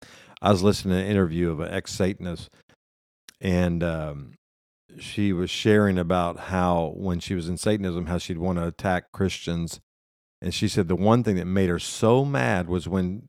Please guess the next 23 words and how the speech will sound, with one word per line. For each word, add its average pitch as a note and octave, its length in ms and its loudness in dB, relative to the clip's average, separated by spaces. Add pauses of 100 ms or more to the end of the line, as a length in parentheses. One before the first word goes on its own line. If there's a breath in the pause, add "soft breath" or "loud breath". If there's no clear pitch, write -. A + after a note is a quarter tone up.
(120)
Christians G#2+ 540 0
prayed F#2+ 300 0
protection - 580 -4
over E2+ 140 0
their D#2+ 140 -2
homes G2+ 540 2
and - 100 -8
over F#2+ 260 4
their F2+ 180 4
lives. F#2+ 640 0 (640 soft breath)
She - 140 -4
said A2+ 140 4
it G2+ 60 6
was F2+ 120 0
like G2 180 2
a F2+ 60 -2
dome E2 920 4 (200)
that - 160 -6
she - 320 -4
could B2 340 6
not F#2+ 300 -2
get F2+ 180 -4
through F2 520 0